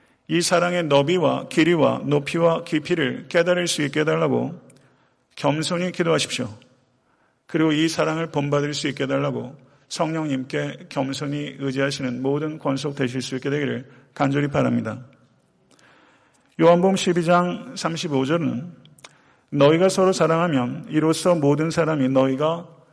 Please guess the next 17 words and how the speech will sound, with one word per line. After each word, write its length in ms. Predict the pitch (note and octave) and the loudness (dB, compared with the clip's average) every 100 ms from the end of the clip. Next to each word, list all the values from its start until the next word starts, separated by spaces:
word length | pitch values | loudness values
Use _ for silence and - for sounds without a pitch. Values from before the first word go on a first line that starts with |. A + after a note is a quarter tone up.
| _ - | _ -6
내 520 | C#3 D3+ E3+ - - | -4 -2 -4 -6 -8
제자인 640 | - C#3 C3+ C#3+ C3 C3+ | -2 0 0 -2 -2 -4
줄 400 | B2+ D#3+ E3 - - - | -6 -6 -6 -10 -16 -4
알리라." 560 | C3+ C#3 F3 A2 A#2 - _ | -2 -2 -2 -6 -8 -20 _
이렇게 280 | D3+ D3 D3 C3 E3 E3+ | -8 -6 -2 -2 -4 -6
말씀하셨습니다. 880 | D3 C3+ - C#3 D3 C#3+ C3 A2 G#2 - _ _ _ _ - _ _ _ _ _ D3+ | -2 -2 -2 -4 -4 -4 -6 -6 -10 -16 _ _ _ _ -20 _ _ _ _ _ -6
성도 260 | F3 F3 | -2 2
여러분, 200 | E3+ F3+ | 2 2
그리스도의 420 | F3 D#3 D#3 E3 D#3+ | 0 0 0 -2 0
제자이십니까? 800 | D3+ C#3 C#3 C#3 D3+ D3+ B2+ D#3+ _ _ _ _ _ _ _ _ _ _ - - _ _ | 0 0 -2 -4 -8 -10 -10 -12 _ _ _ _ _ _ _ _ _ _ -20 -20 _ _
그리스도의 600 | - D#3+ E3+ E3 F3+ F#3 E3+ | 0 4 4 4 0 0 0
제자란 760 | D#3 D3 D3+ D#3 E3+ D#3+ G2+ | 0 2 2 0 -2 -4 -8
가장 460 | - C#3 C3+ F3+ G3 | -2 0 0 -2 -4
중요한 760 | - D#3+ D#3 E3 D3+ B2 - C3 | -4 -4 -2 -2 -2 -4 -8 -6
증거는 420 | - C#3 D#3 F3+ | -4 0 0 0
무엇인가? 480 | D3 B2+ - B2 A#2 | -2 -2 -4 -8 -8
그것은 640 | - C#3 C#3 C#3 F3 F#3 | -6 -2 -2 -4 -6 -8